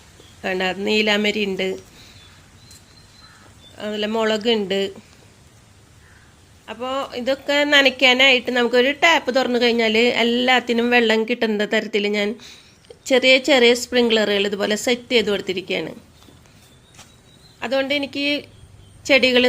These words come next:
നനയ്ക്കുന്നത് ഒരു ഭാരമായിട്ട് തോന്നാറില്ല. ഇതൊക്കെ നമ്മൾ ഗ്രോ ബാഗിൽ ചെറിയ ഈ വെള്ള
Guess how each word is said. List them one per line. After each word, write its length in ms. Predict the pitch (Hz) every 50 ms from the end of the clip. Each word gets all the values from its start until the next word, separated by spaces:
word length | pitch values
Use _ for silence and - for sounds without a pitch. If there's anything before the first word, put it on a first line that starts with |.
| 262 262
നനയ്ക്കുന്നത് 420 | 262 262 254 262 247 254 247 233 247
ഒരു 80 | 240 247 226
ഭാരമായിട്ട് 540 | 254 247 233 226 226 240 247 240 226 220 226 220 233
തോന്നാറില്ല. 500 | 226 220 214 196 190 180 190 180 175 156 - - - - - - - - - - _ - - - - - - _ - _ _ _ _ - - - - - - - - - - - - - - - _ _ _ _ 233
ഇതൊക്കെ 280 | 254 262 254 - 277 269 269
നമ്മൾ 160 | 262 254 254 262 262
ഗ്രോ 140 | 262 269 262 247 220
ബാഗിൽ 260 | 247 240 226 214 226 240 233 -
ചെറിയ 240 | 285 254 240 240 214 214 - - 226 233
ഈ 20 | 240 254 262 - 233
വെള്ള 220 | 254 254 247 254